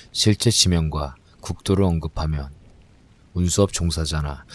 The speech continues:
근처 주민들이 공포감 조성이다 뭐다 피해받을까 봐 이 점은 알리지 않을게.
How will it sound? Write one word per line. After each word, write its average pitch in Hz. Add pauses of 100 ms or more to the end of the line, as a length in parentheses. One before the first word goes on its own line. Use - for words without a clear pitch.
(180)
근처 92
주민들이 87 (260)
공포감 95
조성이다 90
뭐다 78 (240)
피해받을까 95
봐 71 (760)
이 87
점은 78 (280)
알리지 90
않을게. 80